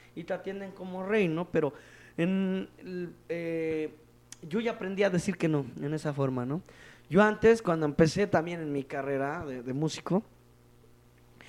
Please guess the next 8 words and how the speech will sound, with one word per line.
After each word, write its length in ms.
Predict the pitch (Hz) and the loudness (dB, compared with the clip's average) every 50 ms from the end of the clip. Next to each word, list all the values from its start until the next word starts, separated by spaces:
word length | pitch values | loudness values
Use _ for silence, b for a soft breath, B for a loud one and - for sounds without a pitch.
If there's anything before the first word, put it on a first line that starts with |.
| B B B B | B B B B
pues 180 | - 214 240 180 | 12 12 12 12
sí, 180 | 240 277 294 | 12 12 12
no 140 | 277 269 269 | 12 12 12
se 140 | 226 254 240 | 12 12 12
me 100 | 226 214 | 10 8
hacía 220 | 202 - 214 196 | 8 8 6 6
mal, 420 | 190 180 175 170 165 151 135 127 131 | 8 8 8 8 8 8 6 4 2
este, 540 | 131 131 - - - 139 131 127 120 120 120 | -2 -4 -4 -4 -2 0 2 2 2 0 -2